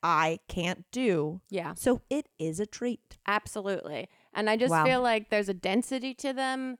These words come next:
Speaker 2: Like, when you're eating, like, let's say, shoestring potatoes, not for me. But when you're
Speaker 1: Uh,
Speaker 2: eating them
Speaker 1: took, put 'em on, took 'em off.
Speaker 2: Yeah,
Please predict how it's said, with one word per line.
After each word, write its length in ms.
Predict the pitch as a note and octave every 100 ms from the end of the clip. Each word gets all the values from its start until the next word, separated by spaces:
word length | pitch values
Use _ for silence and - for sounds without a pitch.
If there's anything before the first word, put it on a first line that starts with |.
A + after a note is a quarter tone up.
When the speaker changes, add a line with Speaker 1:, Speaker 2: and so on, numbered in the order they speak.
| -
Speaker 2:
Like, 160 | G#3+
when 180 | G#3+ B3+
you're 80 | D4
eating, 360 | D#4 D#4+ D#4 D4
like, 240 | A3+ - _ -
let's 160 | F#3+ -
say, 300 | F#3+ F3+ F#3
shoestring 560 | - B3+ B3 - F#3
potatoes, 600 | F3 F3+ F#3 E3 - - - _
not 240 | G3 F#3 -
for 140 | D3+
me. 240 | C#3+ - - - - - -
But 120 | A#3
when 120 | B3+
you're 80 | B3+ -
Speaker 1:
Uh, 40 |
Speaker 2:
eating 240 | F4 E4
them 220 | A#3 A3+ G#3
Speaker 1:
took, 80 | -
put 120 | C#4+
'em 100 | B3
on, 220 | B3+ C4+
took 160 | D4 B3
'em 80 | F#3+
off. 200 | E3 E3+ -
Speaker 2:
Yeah, 220 | - B3